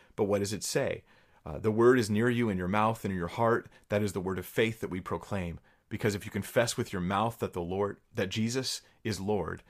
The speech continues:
and believe in your heart that God raised him from the dead, you will be saved." And you know what? That's what,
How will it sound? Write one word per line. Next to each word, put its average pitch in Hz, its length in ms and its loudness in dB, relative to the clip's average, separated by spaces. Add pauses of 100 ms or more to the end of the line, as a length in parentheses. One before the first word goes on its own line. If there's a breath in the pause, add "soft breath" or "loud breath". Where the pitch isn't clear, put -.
(160 soft breath)
and - 100 -2
believe 101 240 -2
in 110 40 -2
your 95 120 -2
heart 95 300 -2
that 92 120 -6
God 90 220 -2
raised 92 300 -4
him 95 120 -4
from 92 160 -4
the 90 120 -4
dead, 85 240 -4
you 87 100 -6
will 85 80 -6
be 85 140 -8
saved." 78 500 -6 (240 soft breath)
And 95 100 -6
you 92 60 -2
know 95 60 -4
what? 90 100 -6
That's 92 260 -4
what, 92 140 -4